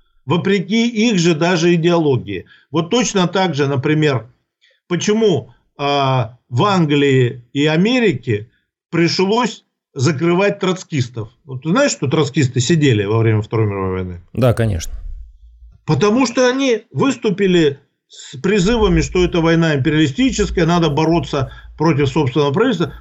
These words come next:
Speaker 1: Им сказали: "Ребята, вы что, в концлагерь хотите?" Но они сказали: "Ну вот Троцкий главный сказал". И в результате их пришлось закрывать за деятельность антигосударственную.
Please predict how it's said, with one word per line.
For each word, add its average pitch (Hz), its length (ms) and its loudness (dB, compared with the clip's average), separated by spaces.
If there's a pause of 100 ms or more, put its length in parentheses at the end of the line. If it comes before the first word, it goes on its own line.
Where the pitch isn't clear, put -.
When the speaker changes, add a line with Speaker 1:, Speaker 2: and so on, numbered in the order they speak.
(100)
Speaker 1:
Им 196 340 -2
сказали: 196 420 2
"Ребята, 180 480 2
вы 190 120 2
что, 160 320 -2
в - 240 -12
концлагерь 214 580 0
хотите?" 131 580 -6 (840)
Но 151 200 2
они 208 180 0
сказали: 180 320 0
"Ну 185 140 2
вот 277 240 -4
Троцкий 214 420 0
главный 180 400 0
сказал". 127 580 -2 (800)
И 185 420 2 (220)
в 143 160 -6
результате 185 680 0
их 214 280 -2
пришлось 185 440 0
закрывать 208 760 0 (260)
за 151 180 -2
деятельность 165 760 0
антигосударственную. 151 1120 -2